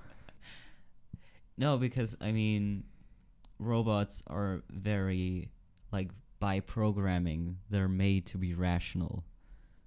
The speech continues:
So there wouldn't be, for example, a robot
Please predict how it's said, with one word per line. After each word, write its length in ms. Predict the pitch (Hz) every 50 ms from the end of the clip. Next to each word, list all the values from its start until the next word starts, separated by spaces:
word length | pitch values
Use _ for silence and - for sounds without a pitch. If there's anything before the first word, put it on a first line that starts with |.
| - -
So 540 | - - - 110 104 104 101 95 95 92 - - -
there 160 | 107 104 104
wouldn't 400 | 98 95 107 107 101 110 104 95
be, 420 | - 101 98 95 98 95 92 87 - - - - - - - - - - - - - - - - - - - - - - - - - - - -
for 160 | - - 127
example, 380 | 127 113 123 147 131 135 135 -
a 120 | - 113
robot 500 | 110 107 117 117 117 113 110 101 90 90